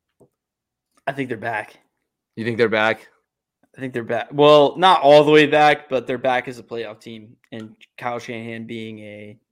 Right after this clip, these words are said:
Speaker 1: like, boy genius.
Speaker 2: I mean, they look damn good. They're playing out of their mind right now.
Speaker 1: They're running the ball all over the field.
Speaker 2: Yeah, even with all their running back injuries and everything, they're just,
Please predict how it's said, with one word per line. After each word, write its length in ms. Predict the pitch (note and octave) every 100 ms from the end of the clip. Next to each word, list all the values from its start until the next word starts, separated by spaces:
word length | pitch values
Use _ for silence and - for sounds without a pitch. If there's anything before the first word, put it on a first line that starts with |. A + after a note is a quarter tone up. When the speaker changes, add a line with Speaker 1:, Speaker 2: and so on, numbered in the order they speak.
| -
Speaker 1:
like, 180 | G#2+ G#2+ _
boy 160 | A2+ G#2+
genius. 580 | G2+ G#2 G2 G2+ - _ _ -
Speaker 2:
I 100 | B2
mean, 120 | C3+
they 100 | C3
look 240 | C#3 C#3+ F#2+
damn 340 | A#2+ A#2 G2+
good. 420 | G2 G2 F#2 F2+ _ _ _ _ _ _
They're 120 | A2+
playing 360 | G#2 - C3 G#2+
out 160 | G#2 G#2
of 40 |
their 100 | F#2+
mind 280 | F#2 F#2 F2+
right 140 | F2+
now. 320 | F2+ E2+ E2+ -
Speaker 1:
They're 140 | C3 D3
running 300 | D#3+ E3+ C#3+
the 80 |
ball 300 | B2 C3+ B2
all 20 | B2
over 260 | B2 A#2
the 100 | A2
field. 480 | A2+ B2 A2 G#2+ A2 _ _ _ _ _ _ _ _ _ -
Speaker 2:
Yeah, 300 | A2 G2 G#2 _ -
even 280 | D3 D#3+ B2+
with 160 | D3+
all 160 | C#3 B2
their 120 | A#2+
running 260 | A2+ A#2 G#2+
back 220 | G#2 F#2+
injuries 400 | G2+ F#2+ G2 F#2+
and 100 | F#2
everything, 440 | F#2+ F#2+ F#2 F#2
they're 120 | G2
just, 220 | G#2 G#2